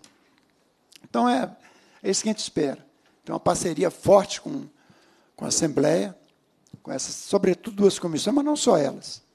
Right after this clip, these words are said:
Né, aqui amanhã vai ter uma, uma audiência pública, dez horas da manhã, sobre drogas, e vai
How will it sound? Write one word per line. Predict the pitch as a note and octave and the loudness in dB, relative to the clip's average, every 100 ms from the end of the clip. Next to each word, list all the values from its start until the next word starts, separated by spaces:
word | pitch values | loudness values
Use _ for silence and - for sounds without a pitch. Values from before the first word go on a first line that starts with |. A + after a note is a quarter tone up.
| _ _ _ _ | _ _ _ _
Né, | - - | -16 -12
aqui | E3 - | -8 -6
amanhã | F#3+ D3+ F3 | 0 4 4
vai | F#3 G3+ | 2 0
ter | - | -2
uma, | E3 D3+ C#3+ - - | -4 -4 -6 -8 -6
uma | D#3 | -6
audiência | C#3+ D3 D#3 D3 - | -2 0 0 -2 -6
pública, | - F#3 A3 D#3+ - D3+ - _ _ _ _ _ _ _ _ _ _ _ | -6 -6 -4 -6 -10 -16 -18 _ _ _ _ _ _ _ _ _ _ _
dez | - F#3 C3+ C#3 | -8 -2 0 0
horas | C3+ C#3 | -2 -2
da | C#3+ | -4
manhã, | - C#3 F#3+ F3 - _ _ _ _ _ | -2 0 -2 -4 -10 _ _ _ _ _
sobre | - - G2+ | -14 -14 -12
drogas, | F#2 C#3 D#3 G3 C3 A#2+ - _ _ _ _ _ - | -2 2 2 2 -2 -6 -12 _ _ _ _ _ -14
e | |
vai | - D3 F3+ | -2 0 0